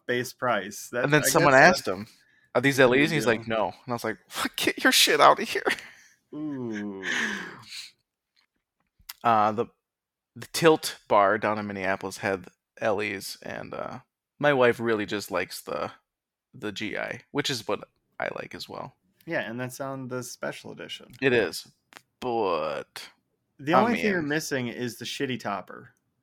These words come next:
Speaker 1: And just a minute ago, when I was talking to you about <laughs> C G C's most innovative topper, you're like, "Yeah, but, you know, what does that mean?" And now we're getting stuck up here of you spending two thousand dollars more value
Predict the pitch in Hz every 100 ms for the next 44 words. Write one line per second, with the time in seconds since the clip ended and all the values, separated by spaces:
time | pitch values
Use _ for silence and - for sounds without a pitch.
0 | _ _ _ _ - - 139 127 190 208
1 | 220 165 165 175 135 113 104 101 107 _
2 | _ _ _ _ - 135 135 143 139 156
3 | 156 151 147 127 120 - 113 117 117 -
4 | 131 143 - 151 131 135 123 123 180 190
5 | 156 123 110 131 107 104 107 117 127 117
6 | 107 - 131 139 120 123 120 127 117 135
7 | 135 123 104 117 127 110 101 104 120 127
8 | 151 160 147 143 123 147 135 143 - 135
9 | 120 110 131 131 - 143 147 135 117 104
10 | - - - _ _ - - 196 214 202
11 | _ 185 180 214 240 208 233 214 208 185
12 | 190 185 180 151 147 151 117 82 120 -
13 | - 123 127 110 76 69 123